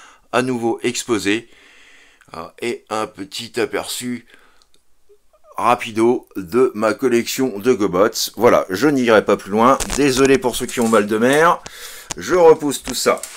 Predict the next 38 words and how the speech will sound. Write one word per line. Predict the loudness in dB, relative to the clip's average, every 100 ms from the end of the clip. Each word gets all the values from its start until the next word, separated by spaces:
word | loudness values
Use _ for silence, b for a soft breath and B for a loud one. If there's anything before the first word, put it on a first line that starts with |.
| -6
comme | -2 -2
il | -4
faut. | 0 4 4 2 -12 -12 -12 B B B 0
Hop | 0 2
là. | 0 -2 -14 -18 -20 B B B B B B B B _ _ -2
Et | -2
puis | -2
donc, | -2 -2 0
euh, | 2
bah | 4 4
voilà, | 4 0
je | 0
crois | -4
que | -4 -2 -4
j'ai | -2 -6
fait | -4 -2
le | -2
tour | -4 -6 -2 -2 0
donc, | -2 -4
du | -4
colis | 4 4 4 0 -2 -4 -8 -14 -16 -10 -4
de | -2
mon | -2 -4
poteau | -2 -2 -2 -6 -8 -14 -6
Alexandre. | -2 -2 0 0 2 0 -4 -8 B B B -18 -2
Oh, | 4 6 6 4 B B B
j'aurais | 2 8 8 8
bien | 8 6
aimé | 6 6
un | 4
petit | 2 -2
dessin | 0 2 4 6 6
cette | 2
fois-ci, | -2 -4 -4 -6
comme | -4 0 2
la |
dernière | 6 8 8 6
fois. | 4 6 8 8